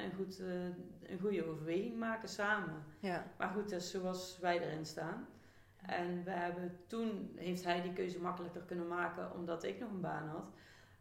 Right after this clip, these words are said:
Speaker 1: En toen hij, eh, een jaar of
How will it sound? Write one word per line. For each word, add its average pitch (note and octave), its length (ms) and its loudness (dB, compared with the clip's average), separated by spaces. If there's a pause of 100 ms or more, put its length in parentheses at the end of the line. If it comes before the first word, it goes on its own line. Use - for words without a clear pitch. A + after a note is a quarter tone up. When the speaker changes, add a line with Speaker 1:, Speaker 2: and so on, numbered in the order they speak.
(140)
Speaker 1:
En F3+ 440 2
toen F#3 240 0
hij, F3+ 720 4 (920)
eh, F3 600 4 (220)
een G3 140 2
jaar F#3+ 360 4
of F3 100 -2